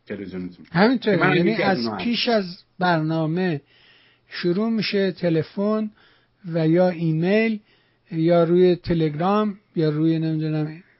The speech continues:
Speaker 2: اینستاگرام و این طرف و اون طرف، همه جا هی سوال می‌کنن، رو واتساپ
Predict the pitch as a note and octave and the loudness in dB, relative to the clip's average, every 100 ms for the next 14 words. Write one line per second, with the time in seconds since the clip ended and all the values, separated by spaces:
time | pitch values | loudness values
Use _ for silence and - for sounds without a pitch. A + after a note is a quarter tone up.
0 | _ _ _ _ _ _ _ _ _ _ | _ _ _ _ _ _ _ _ _ _
1 | _ _ _ - F3 D3+ F3 D#3 D3+ E3 | _ _ _ -6 -4 -4 -4 -2 0 0
2 | F3 F3 E3 D#3 D#3+ D3+ D3 D3+ C#3+ D#3 | 0 -2 -4 -6 -6 -6 -4 -4 -4 -6
3 | D3 D3 D#3 D3+ F#3+ G3+ - - _ _ | -8 -6 -4 -2 0 -2 -4 -20 _ _
4 | F3 F#3+ G#3 F3+ E3 D#3 D#3 G3 G3 - | -2 0 2 2 2 0 0 2 0 -2
5 | F3+ E3 F3+ F#3 F3 F3 D#3+ D#3 E3 D#3 | 0 2 2 0 -4 -4 -4 -2 -4 -2
6 | D3 - - G3 | -2 -4 -2 -2